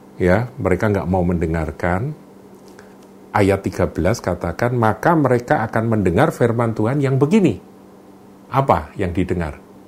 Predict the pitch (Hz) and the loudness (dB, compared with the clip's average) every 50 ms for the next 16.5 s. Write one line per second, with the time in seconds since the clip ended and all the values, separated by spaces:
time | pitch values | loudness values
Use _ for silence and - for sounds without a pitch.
0 | - - - - - - - - - - 170 151 - 165 160 - 165 - 180 175 | -20 -20 -20 -20 -20 -20 -20 -10 -4 -2 -2 0 0 0 0 0 2 2 2 2
1 | - 170 156 139 147 185 220 220 214 180 180 175 170 - 160 156 160 170 170 165 | 4 4 2 4 4 2 2 2 0 0 0 0 0 0 0 2 2 0 0 0
2 | 170 170 170 165 170 175 202 196 - 180 165 170 - - - - - - - - | 0 -2 -2 0 0 -2 -2 -2 0 -2 -2 -2 -4 -8 -18 -20 -20 -20 -20 -18
3 | - - 139 156 190 202 196 185 - - - - 175 170 208 262 269 220 - 135 | -8 -2 2 4 6 6 6 4 2 0 -2 0 0 2 2 2 0 2 2 4
4 | 135 147 143 - - - 143 139 - 262 247 220 185 - - 175 151 - 143 113 | 4 4 2 0 0 0 0 2 2 2 2 2 0 0 0 -2 0 0 0 0
5 | - 131 139 202 220 202 170 - - 156 - - 113 - 120 113 - 202 208 - | 2 4 4 4 4 4 2 2 2 2 2 2 0 0 0 2 2 2 2 2
6 | 147 131 135 120 113 - 113 113 127 170 180 180 - 131 120 110 107 92 - 117 | 2 2 2 0 -2 -2 -2 -2 -2 -2 -2 -2 -4 -4 -4 -6 -6 -6 -8 -8
7 | - - 107 90 - - - - - - - - - 226 247 269 247 - - 180 | -8 -6 -8 -8 -8 -10 -18 -20 -20 -14 -6 -2 0 2 2 2 0 0 0 0
8 | 165 180 185 185 185 185 160 131 110 - - - - - 110 98 104 95 87 87 | 2 2 2 2 2 2 0 0 -2 -4 -10 -12 -8 -6 -6 -4 -4 -4 -4 -4
9 | 85 85 - - 76 76 - - - - - - - - - - - - - - | -6 -6 -8 -12 -14 -14 -16 -16 -20 -20 -20 -20 -20 -20 -20 -20 -20 -20 -8 0
10 | - 156 160 165 165 175 175 175 180 - - 170 170 - 233 233 233 - 170 160 | 4 6 6 8 6 6 4 2 0 -2 -4 -4 -2 0 -2 -2 -2 0 -2 0
11 | 160 156 156 151 143 143 165 190 220 214 196 147 113 127 120 - - - 107 - | 0 2 2 2 2 2 2 2 4 4 2 2 4 2 2 0 0 -4 -4 -2
12 | - 104 95 117 151 208 190 139 120 117 - - - 98 - - 92 90 - - | -2 -2 0 2 4 4 6 6 4 2 0 -2 -6 -4 -2 -2 -4 0 4 6
13 | 202 190 170 131 - - 143 120 - 113 - 107 92 101 160 196 180 - - - | 6 6 4 2 0 0 0 0 0 -2 -2 0 2 4 4 4 2 2 0 0
14 | 135 - - 92 - 101 90 90 - 208 202 185 139 123 120 104 101 101 - 95 | 0 0 0 -4 -2 -2 -2 2 2 2 4 4 2 0 0 0 -2 -2 -2 -2
15 | 113 175 190 185 156 139 120 117 104 - - 127 - 156 147 156 240 240 - 151 | 0 0 0 0 -2 -2 -2 -2 -4 -4 -2 2 4 4 4 4 2 0 2 2
16 | 165 170 175 175 170 165 156 - - | 2 2 2 0 0 0 0 0 -2